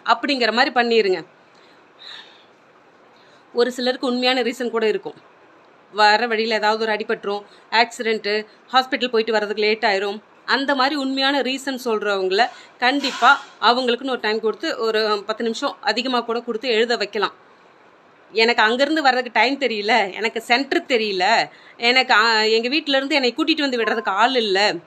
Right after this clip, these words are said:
சென்டர் தெரியாம போயிட்டேன்" அப்படிங்கிற மாதிரிலாம் சொல்லிட்டு அதுக்கு ஒரு காரணம் சொல்லுவாங்க பாத்தீங்களா, லேட்டா வந்ததுக்கு. அந்த மாதிரி ஆளுங்களுக்கு அவங்க சர்டிஃபிகேட்லயே சீலை வச்சிடணும்னு சொல்றேன். அடுத்தது எங்கேயும் லேட்டா போக மாட்டாங்க.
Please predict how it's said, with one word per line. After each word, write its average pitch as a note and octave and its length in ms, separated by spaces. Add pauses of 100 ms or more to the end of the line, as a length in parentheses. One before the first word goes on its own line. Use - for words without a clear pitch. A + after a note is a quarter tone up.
(500)
சென்டர் C#4 360
தெரியாம C4+ 380
போயிட்டேன்" G#3+ 520 (120)
அப்படிங்கிற B3 500
மாதிரிலாம் A3 460
சொல்லிட்டு A3 260
அதுக்கு A#3 180
ஒரு A3 80
காரணம் A3+ 280
சொல்லுவாங்க G3+ 380
பாத்தீங்களா, G3+ 300 (320)
லேட்டா B3+ 300
வந்ததுக்கு. F#3+ 600 (420)
அந்த B3 260
மாதிரி A3 220
ஆளுங்களுக்கு A3 800 (160)
அவங்க G#3+ 240
சர்டிஃபிகேட்லயே C#4 640
சீலை D#4 240
வச்சிடணும்னு A3+ 420
சொல்றேன். F3+ 320 (360)
அடுத்தது C4 340
எங்கேயும் B3+ 240
லேட்டா B3 220
போக A#3+ 260
மாட்டாங்க. E3 300